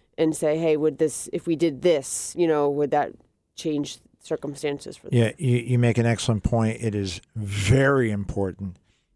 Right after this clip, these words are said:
Speaker 2: before you do anything. Certainly before you do anything, that was kind of,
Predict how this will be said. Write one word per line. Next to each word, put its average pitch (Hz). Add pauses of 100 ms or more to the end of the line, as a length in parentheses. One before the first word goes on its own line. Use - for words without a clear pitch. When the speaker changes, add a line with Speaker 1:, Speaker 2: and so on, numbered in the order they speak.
(160)
Speaker 2:
before 113
you 95
do 87
anything. 85 (360)
Certainly 120
before 101
you 95
do 95
anything, 92 (300)
that 104
was 110
kind 113
of, 101